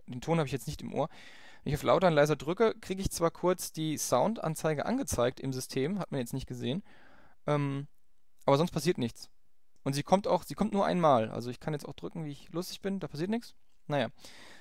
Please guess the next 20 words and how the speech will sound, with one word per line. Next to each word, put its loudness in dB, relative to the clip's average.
Und 2
die 0
Telefontaste 0
tut -4
erwartungsgemäß 2
was? 2
Ja, 4
rein 2
gar 4
nichts. -2
Ich -14
denke -2
mal, 4
das -2
wäre -2
dann 2
interessant, -4
wenn -4
man -2
wirklich, -10